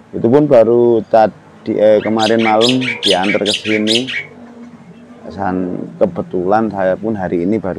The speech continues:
bisa melihatnya. Karena saya tidak melihat secara langsung, saya suruh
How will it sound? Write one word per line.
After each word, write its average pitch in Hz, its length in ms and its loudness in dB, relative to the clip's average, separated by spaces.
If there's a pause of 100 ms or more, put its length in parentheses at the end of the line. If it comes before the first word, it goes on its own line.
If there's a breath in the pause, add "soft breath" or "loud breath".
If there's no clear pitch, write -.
bisa 95 400 -10
melihatnya. 87 800 -8 (1120)
Karena 90 320 -4
saya 98 240 0
tidak 95 320 -4
melihat 95 240 -2
secara 90 240 0
langsung, 92 400 -4
saya 104 320 0
suruh 104 380 -2